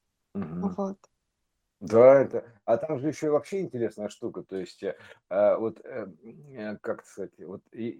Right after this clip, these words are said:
Speaker 1: и мне, знаешь, вот си-, вообще система сновидения — это удивительная вещь. То есть че-, через сон можно переключиться куда угодно. То есть, скажем так, да, ты можешь заснуть, не проснуться, что называется, э, точнее, типа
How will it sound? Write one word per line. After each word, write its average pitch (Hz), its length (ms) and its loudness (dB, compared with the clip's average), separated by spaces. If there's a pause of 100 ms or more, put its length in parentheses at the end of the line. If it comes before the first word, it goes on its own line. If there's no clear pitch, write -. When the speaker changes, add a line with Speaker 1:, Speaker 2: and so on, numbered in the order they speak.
(100)
Speaker 1:
и 98 80 -14 (480)
мне, 123 760 -2 (220)
знаешь, - 160 -6
вот 113 220 -12 (260)
си-, 151 160 -6
вообще 139 340 -4
система 135 380 -6
сновидения — 156 600 -6
это 113 120 -8
удивительная 139 480 -8
вещь. 92 300 -10
То 92 100 -12
есть 87 140 -12
че-, - 280 -10 (200)
через 131 260 -6
сон 180 220 -2
можно 117 240 -4
переключиться 120 520 -8
куда 113 180 0
угодно. 87 440 -4 (440)
То - 40 -16
есть, 82 80 -16
скажем 92 280 -10
так, 80 180 -10
да, 104 120 -2
ты 107 120 -14
можешь 95 220 -8
заснуть, 120 300 -4
не 107 100 -12
проснуться, 110 420 -6
что - 160 -14
называется, 78 420 -12
э, 80 80 -14
точнее, 87 340 -14
типа - 140 -16